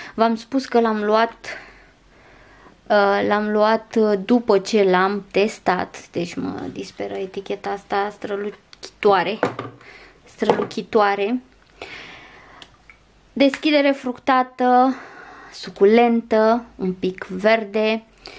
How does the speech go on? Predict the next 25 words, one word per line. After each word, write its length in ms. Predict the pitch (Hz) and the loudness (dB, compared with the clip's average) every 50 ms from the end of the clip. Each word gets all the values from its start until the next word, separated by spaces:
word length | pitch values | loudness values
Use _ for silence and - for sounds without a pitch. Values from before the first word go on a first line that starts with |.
| - - - - - - _ _ | -20 -20 -20 -20 -20 -20 _ _
um, 840 | - 180 185 190 190 190 190 190 190 185 185 185 185 190 185 190 - - _ - | 0 0 2 2 2 0 0 0 0 -2 -2 -2 -2 -2 -4 -6 -8 -12 _ -20
se 240 | - - - - 220 | -20 -6 -2 0 0
duce 320 | 208 214 233 233 - 240 220 | 0 0 -2 0 2 2 2
în 200 | 208 202 202 190 | 4 4 2 2
zona 380 | 196 208 208 208 202 196 196 | 2 2 2 2 2 2 2
aia 300 | 196 196 190 190 185 185 | 2 2 2 2 2 2
de 320 | 180 175 190 185 180 175 175 - _ _ _ | 2 4 6 6 6 4 0 -6 _ _ _
erba 360 | _ 285 302 302 285 254 247 240 | _ 2 4 4 4 4 4 2
pura 440 | 226 233 - 220 226 220 214 214 | 0 -2 -4 -2 0 2 2 0
și 160 | 214 214 - 196 | -2 -4 -6 -4
de 100 | 190 185 | -4 -4
chirche, 460 | 190 - - 302 285 285 - 254 240 | -4 -2 0 0 0 0 0 0 0
mai 180 | 233 220 190 | 2 0 0
mult 280 | 180 190 202 202 196 - | 0 0 0 -2 0 0
în 100 | 196 196 | -2 2
zona 340 | 185 190 190 190 180 175 - - | 2 2 2 2 0 -2 -2 -2
erba 380 | 196 202 190 185 - 170 180 - | 0 0 0 0 -2 -6 -8 -4
pura, 440 | - 262 262 262 240 226 214 220 226 233 - _ _ _ _ _ - 208 | 0 2 4 4 4 4 2 0 -4 -8 -12 _ _ _ _ _ -4 0
dar 340 | 220 220 220 220 220 220 - - _ _ _ _ _ - - _ - - | 2 2 2 2 -2 -6 -12 -20 _ _ _ _ _ -20 -20 _ -10 -2
avem 340 | 202 202 196 196 214 233 233 | -2 -2 0 2 2 2 2
și 120 | 226 - | 2 2
o 80 | 214 185 | 2 2
bază 340 | 185 202 208 220 208 214 190 | 4 2 2 2 0 -4 -6
moscată, 920 | 190 190 190 185 - - - 214 214 214 - - 214 208 208 208 - - - | -6 -8 -10 -12 -8 -4 -2 -2 -2 -4 -4 -4 -2 0 0 0 -2 -2 -6
ambrată. 1040 | 196 180 180 185 185 196 202 202 196 202 202 - - 196 190 196 196 196 196 190 | -6 -4 -2 -2 0 2 2 2 2 -2 -4 -4 -2 0 2 2 2 0 0 -4